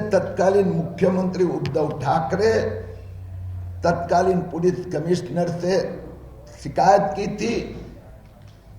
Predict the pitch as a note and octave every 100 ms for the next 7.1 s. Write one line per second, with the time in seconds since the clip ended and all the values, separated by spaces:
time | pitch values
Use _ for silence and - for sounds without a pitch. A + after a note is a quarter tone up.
0 | - - - - - - - - G#3 A3+
1 | A3+ - - - - G3+ G#3 - E3+ F#3
2 | G3+ G#3 F3+ F3 - F3 - - - -
3 | F3+ G#3 F#3 F3 F#3+ D3+ E3 D#3+ - -
4 | D#3+ D#3+ - - C#3+ F3 - A#3+ - -
5 | C3 - - - - - - - - -
6 | - - - - - - - C#3+ E3+ F3